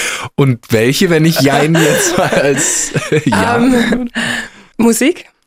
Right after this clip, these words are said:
Speaker 2: Lesen, so Sachen, die man selbst machen kann, ohne regelmäßig zu irgendwelchen Terminen gehen zu müssen. Das ist tatsächlich ein bisschen schwierig bei uns
Speaker 1: Mhm.
Speaker 2: im Beruf.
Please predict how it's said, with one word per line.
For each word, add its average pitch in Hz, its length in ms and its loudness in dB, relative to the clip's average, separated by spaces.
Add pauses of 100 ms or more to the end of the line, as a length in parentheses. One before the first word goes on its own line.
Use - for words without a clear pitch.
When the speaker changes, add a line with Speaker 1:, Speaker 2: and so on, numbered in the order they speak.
(380)
Speaker 2:
Lesen, 202 440 2
so 196 120 -2
Sachen, 240 280 0
die 202 100 0
man 175 240 0 (100)
selbst - 600 -4
machen 170 260 -2
kann, 160 300 -4 (120)
ohne 170 340 0 (100)
regelmäßig 170 600 0 (200)
zu - 200 -4
irgendwelchen 175 560 0
Terminen 180 380 2
gehen 170 200 0
zu - 120 -8
müssen. 165 300 -4
Das - 140 -8
ist - 200 -12
tatsächlich - 420 -12
ein - 40 -20
bisschen - 240 -12
schwierig - 400 -12
bei 165 140 -8
uns 87 220 0
Speaker 1:
Mhm. 82 100 0
Speaker 2:
im - 60 -6
Beruf. - 340 -8